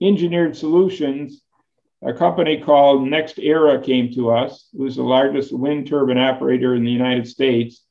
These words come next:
And they asked us if we, they had tried to deal with Maxwell to replace the lead acid batteries in the G E turbines.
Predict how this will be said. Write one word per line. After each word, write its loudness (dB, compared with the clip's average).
And 0
they 2
asked 2
us 2
if -6
we, 2
they 4
had 0
tried 4
to -2
deal 2
with 0
Maxwell -2
to -6
replace -4
the -2
lead 2
acid 0
batteries 2
in -2
the 0
G -4
E 2
turbines. -2